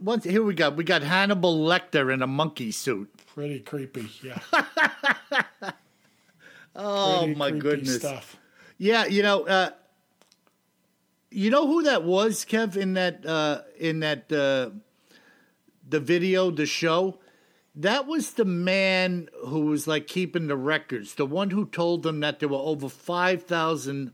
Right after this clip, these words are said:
Speaker 1: eyewitness accounts.
Speaker 2: Yeah, yeah. He was, like, the chief of whatever
Speaker 1: So
Speaker 2: type of, uh,
Speaker 1: department.
Speaker 2: scientific research covered, uh,
Speaker 1: Yes.
Speaker 2: these creatures.
Speaker 1: And he was the one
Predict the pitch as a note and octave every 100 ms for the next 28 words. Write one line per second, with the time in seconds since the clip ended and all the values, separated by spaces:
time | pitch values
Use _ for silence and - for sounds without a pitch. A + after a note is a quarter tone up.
0 | - C#3 D#3 C#3+ C#3+ - C3 - B2 D3+
1 | E3+ E3 D#3+ D3+ C#3 D3+ B2+ C#3+ D#3+ C#3
2 | F3 D#3+ - C#3+ - - F3+ E3 D3+ -
3 | C#3 D3 C#3+ C#3 A2+ - - - - -
4 | - - - _ C3+ D#3 D3+ D3+ C#3+ C3+
5 | D#3+ D3 D3 C#3 C3 A#2 C3 B2+ B2+ B2
6 | B2 D3+ D3+ F3 F3 D3+ A#2 A#2+ C#3 D3
7 | - C#3+ B2 - - D3 C3+ C3+ C3 C#3+
8 | B2 B2 A#2+ B2 - - C3 - - -
9 | - - _ D3 E3 - A#3 C#4+ C#4+ G3+
10 | - F3+ E3 F3 E3+ E3 D#3